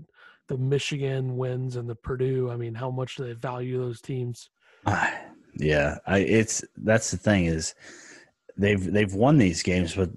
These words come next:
Speaker 2: the team, the other teams have not been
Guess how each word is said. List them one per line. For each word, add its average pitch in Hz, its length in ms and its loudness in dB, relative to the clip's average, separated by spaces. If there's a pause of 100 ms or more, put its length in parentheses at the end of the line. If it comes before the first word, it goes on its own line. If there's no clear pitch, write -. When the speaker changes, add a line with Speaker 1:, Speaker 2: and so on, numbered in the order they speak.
(220)
Speaker 2:
the 80 280 -2
team, 143 540 4
the 92 120 2
other 131 180 8
teams 113 420 2
have 85 180 -4
not 85 300 0
been 85 440 0